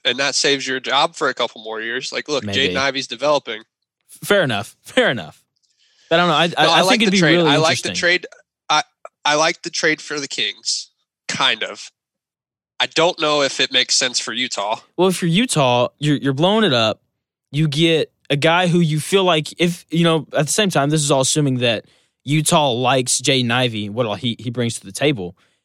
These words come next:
Speaker 2: If you're Utah, you know, and you're scouting Ivey and you like him, you know, and you think he's a guy that you could potentially, you know, build,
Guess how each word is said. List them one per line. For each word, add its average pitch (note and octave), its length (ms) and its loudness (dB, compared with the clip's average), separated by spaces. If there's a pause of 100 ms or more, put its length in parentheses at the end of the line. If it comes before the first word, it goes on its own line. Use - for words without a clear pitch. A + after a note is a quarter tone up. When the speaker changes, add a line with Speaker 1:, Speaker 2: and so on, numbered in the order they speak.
Speaker 2:
If - 140 -4
you're C3+ 120 2
Utah, D#3+ 460 2
you A#2 140 -2
know, A#2 80 -2
and A2+ 100 -2
you're A2 80 -4
scouting D#3 300 0
Ivey C3 440 0
and B2+ 100 -2
you A#2 120 -2
like E3 260 -2
him, G2+ 280 -4 (1080)
you C3 120 2
know, B2+ 120 4
and C3 120 2
you D3+ 140 2
think D#3+ 220 0
he's D#3 180 0
a C#3+ 80 2
guy C3+ 220 2
that B2+ 120 -2
you C#3 140 -2
could B2 180 -4
potentially, A#2 880 -2
you B2+ 120 -4
know, F#2+ 180 -4 (380)
build, C3+ 640 0